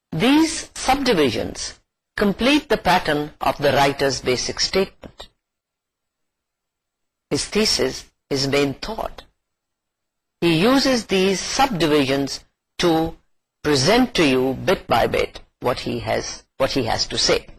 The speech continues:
And the reader's recognition and understanding of these subdivisions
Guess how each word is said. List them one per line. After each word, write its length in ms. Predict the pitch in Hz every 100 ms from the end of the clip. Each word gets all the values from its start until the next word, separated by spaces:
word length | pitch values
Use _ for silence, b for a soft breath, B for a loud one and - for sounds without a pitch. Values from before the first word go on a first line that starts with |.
| - - _ _ B B B B B -
And 200 | 190 190
the 100 | 170
reader's 420 | 165 285 381 302
recognition 840 | 202 277 170 143 139 - 139 147 - -
and 180 | 143 -
understanding 800 | 170 269 330 - 156 139 135 -
of 180 | 135 -
these 180 | 147 131
subdivisions 760 | 196 214 202 127 104 101 -